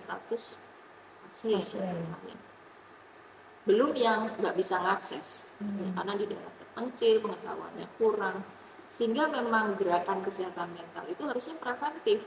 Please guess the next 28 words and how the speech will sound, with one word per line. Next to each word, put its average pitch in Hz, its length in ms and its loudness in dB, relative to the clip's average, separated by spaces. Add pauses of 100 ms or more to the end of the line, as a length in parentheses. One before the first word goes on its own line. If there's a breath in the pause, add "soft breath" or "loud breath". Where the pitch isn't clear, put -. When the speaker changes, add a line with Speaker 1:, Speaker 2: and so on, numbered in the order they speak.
(140)
Speaker 2:
Hmm. 180 400 0
Speaker 1:
masyarakat 233 560 -2
yang 196 160 0
bergerak. 170 460 -4 (800)
Sehingga 190 500 2
media 185 400 2
sosial 190 720 0
atau 180 140 -6
media 170 480 -2 (200)
itu 226 240 -2
seharusnya 233 760 0 (160)
bisa 202 440 0
memberikan 226 600 -2
informasi-informasi 214 1200 -2
yang 202 140 -2 (240)
memang 277 340 -2
dari 214 220 6
sumber 190 440 2
yang 170 260 -4 (960)
tepat, - 400 -6
Speaker 2:
Tepat. 170 280 -14 (240)
Speaker 1:
seorang - 440 -8
profesional 170 720 -10 (300)
di 175 100 -2
mental, 160 380 -8
di 165 100 -4
bidang 165 300 -2
mental 196 320 0